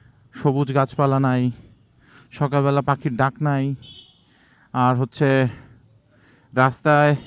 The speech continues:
হাঁটার জায়গা নাই। So, এই তিনটা জিনিস খুব miss করি। আগে এরকম ছিল না, আগে রাস্তাঘাট ছিল না, রাস্তাঘাট ভাঙাচোরা ছিল, নষ্ট ছিল, বিরক্তিকর ছিল, কিন্তু এই জিনিসগুলো ছিল না, যে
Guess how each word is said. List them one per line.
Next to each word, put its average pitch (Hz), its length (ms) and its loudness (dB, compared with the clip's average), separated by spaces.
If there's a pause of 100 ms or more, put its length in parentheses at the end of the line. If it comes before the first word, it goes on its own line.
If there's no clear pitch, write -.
(460)
হাঁটার 147 380 -2
জায়গা 131 280 0
নাই। 95 180 -2 (880)
So, 139 60 -2
এই 151 120 2
তিনটা 165 380 0
জিনিস 160 360 -2
খুব 147 180 -4
miss 135 260 -2
করি। 107 280 -2 (960)
আগে 139 280 0
এরকম 147 440 0
ছিল 139 300 -2
না, 104 160 -2 (600)
আগে 165 220 0
রাস্তাঘাট 180 420 2
ছিল 156 260 2
না, 127 180 0 (380)
রাস্তাঘাট 143 360 -2
ভাঙাচোরা 135 480 -2
ছিল, 131 280 -2
নষ্ট 127 280 -2
ছিল, 131 300 -2
বিরক্তিকর 127 460 -4
ছিল, 117 300 -8 (540)
কিন্তু 165 380 2 (800)
এই 196 160 6
জিনিসগুলো 160 460 0
ছিল 107 280 -6
না, 104 180 -6
যে 117 160 -2